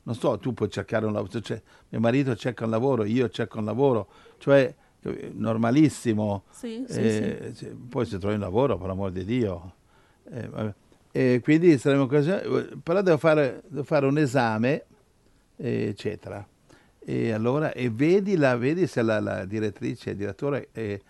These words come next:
Speaker 2: È favorevole.
Speaker 1: "Ah, che be-, ah, sì, ma certo, eh." Dice, "Allora, siccome facciamo scuola in casa, perché, eh, mio marito così, mio marito me-, cos'ha, a noi ci viene più facile,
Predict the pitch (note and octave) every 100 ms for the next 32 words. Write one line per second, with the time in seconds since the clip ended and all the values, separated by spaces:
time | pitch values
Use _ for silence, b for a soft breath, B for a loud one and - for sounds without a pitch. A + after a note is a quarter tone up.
0 | - - G#3+ A3+ B3+ G#3+ G3 F3+ F#3+ A#3
1 | A3 F#3 A#3+ B3 G#3 F#3+ B3+ C4+ G#3 -
2 | D3+ D3 F3 D3 b b b - C3 A2+
3 | C#3+ E3 B2+ A2+ G#2+ G2+ A2+ D3+ D3 A#2
4 | A#2 C3 A#2+ A2 - A2 A2 C3 B2 G#2+
5 | G2+ G2+ C3 - G2+ - A2 A2+ A2 G#2
6 | b b b - - G#2 G2+ F#2+ G2 G2
7 | G#2+ G#2+ G#2+ A#2+ A2+ A#2 G#2+ G#2 A#2+ G#2+
8 | G2 G2+ G#2 G#2+ G2+ F#2+ G2 G#2+ A2+ B2+
9 | G#2+ G2+ b b b - A#2 A#2 A#2+ A2+
10 | A2 C3 B2+ C3 C#3+ - E3+ G#3+ A#3